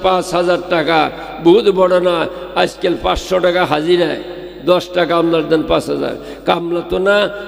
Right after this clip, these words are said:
আল্লাহ সংসারে দিছে, আল্লাহ খেতে বরকত দেই, আপনি ফসলে বরকত দেই। এই বলে বাবা একটা মানুষ দাঁড়ান,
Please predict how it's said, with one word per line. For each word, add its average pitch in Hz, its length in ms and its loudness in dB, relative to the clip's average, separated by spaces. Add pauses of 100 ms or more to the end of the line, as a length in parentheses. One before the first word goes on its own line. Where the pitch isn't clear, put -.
(120)
আল্লাহ 175 240 4
সংসারে 175 540 0
দিছে, 160 420 0 (300)
আল্লাহ 175 260 2
খেতে 180 300 -2
বরকত 165 420 0
দেই, 147 320 0 (300)
আপনি 147 180 0
ফসলে 196 420 2
বরকত 165 400 0
দেই। 147 280 0 (280)
এই 196 200 4
বলে 170 240 0
বাবা 160 340 -4 (200)
একটা 175 320 -2
মানুষ 165 340 -2
দাঁড়ান, 160 360 2